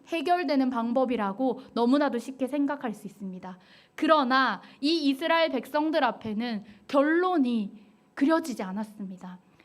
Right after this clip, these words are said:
이들의 앞에서 머무르라는데 도대체 어떻게 머물러야 하며 어떻게 우리가 이 강을 건너야 할지 막막한 것이 이들의 현실이었던 것입니다. 지금으로 보나 그 당시로 보나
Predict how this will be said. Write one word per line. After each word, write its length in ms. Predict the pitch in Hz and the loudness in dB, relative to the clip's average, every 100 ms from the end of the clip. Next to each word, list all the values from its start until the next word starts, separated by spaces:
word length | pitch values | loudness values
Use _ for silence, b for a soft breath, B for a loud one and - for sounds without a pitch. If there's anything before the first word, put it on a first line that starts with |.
| b | b
이들의 280 | 269 285 294 | -4 0 2
앞에서 440 | 285 285 294 294 | 2 0 -2 2
머무르라는데 960 | 285 294 330 381 370 349 277 247 247 247 | 4 4 2 0 2 2 2 0 -2 -2
도대체 320 | 285 349 349 | -2 -2 2
어떻게 420 | 359 359 403 403 | 2 2 -2 0
머물러야 560 | 381 294 311 359 349 330 | 2 2 2 2 2 2
하며 400 | 302 277 320 285 B B | 0 0 0 -4 B B
어떻게 480 | 370 370 440 415 415 | -2 0 0 2 2
우리가 300 | 349 339 339 | 2 4 2
이 80 | 320 | 4
강을 260 | 320 302 | 2 2
건너야 440 | 285 277 311 339 311 | 2 2 2 2 2
할지 440 | 254 220 277 262 B B | -2 -2 -2 -4 B B
막막한 720 | 269 285 320 381 381 381 339 | 2 4 2 0 0 -2 0
것이 260 | 220 202 | -4 -4
이들의 320 | 202 180 190 202 | -8 -8 -8 -6
현실이었던 760 | 320 339 339 285 202 202 196 | -6 -6 -6 -6 -6 -8 -14
것입니다. 560 | 190 196 220 180 185 180 _ _ B B B B | -12 -10 -10 -10 -14 -20 _ _ B B B B
지금으로 460 | - 269 302 311 311 | -4 -2 0 0 0
보나 540 | 285 269 269 269 202 - B | 2 2 2 0 -2 -10 B
그 140 | - 302 | -6 0
당시로 520 | 269 262 262 277 262 | 4 4 2 0 0
보나 360 | 220 202 196 | -2 -4 -4